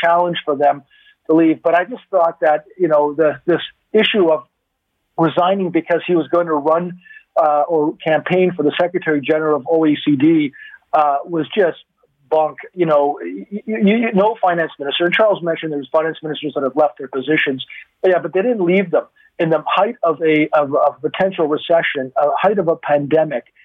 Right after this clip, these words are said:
uh, when, when Canadians need the Minister of Finance and the Prime Minister to be working closely, uh, together. Um, it's just, it's just not heard of, and I think that's what causes the, the chaos and, and creating the chaos within this government.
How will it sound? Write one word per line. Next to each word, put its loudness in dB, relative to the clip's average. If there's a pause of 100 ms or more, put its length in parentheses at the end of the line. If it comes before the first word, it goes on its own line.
(280)
uh, 2
when, -2
when 0
Canadians 0
need 0 (100)
the -2
Minister 0
of -4
Finance 0
and 0
the 0
Prime 0
Minister -8
to -4
be 2
working 0 (340)
closely, -6 (120)
uh, -2
together. -2 (120)
Um, -2 (380)
it's 0
just, -2
it's -2
just -4
not 2
heard -2
of, 2
and -6
I -2
think -4
that's 0
what -16
causes -2
the, -10 (140)
the -8
chaos 2
and, -10
and -8
creating 0
the -2
chaos 0
within -2
this -2
government. -4